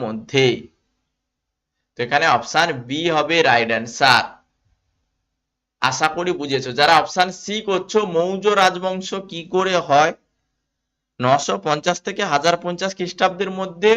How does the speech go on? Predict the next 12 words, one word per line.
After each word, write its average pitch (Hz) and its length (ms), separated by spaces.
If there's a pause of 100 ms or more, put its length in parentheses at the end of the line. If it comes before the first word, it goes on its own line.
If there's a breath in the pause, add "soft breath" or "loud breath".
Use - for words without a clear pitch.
(440)
চান্দেলা 185 480 (100)
রাজবংশ 151 420 (160)
ছিল। 113 140 (2500)
তো 165 120 (600)
মধ্যপ্রদেশের 190 960 (140)
বিখ্যাত 170 480 (280)
খাজুরাহ 160 500 (200)
মন্দির 156 380 (200)
কোন 156 200 (160)
রাজবংশ 170 440 (180)
নির্মাণ 165 280 (100)
করেছিল? 175 380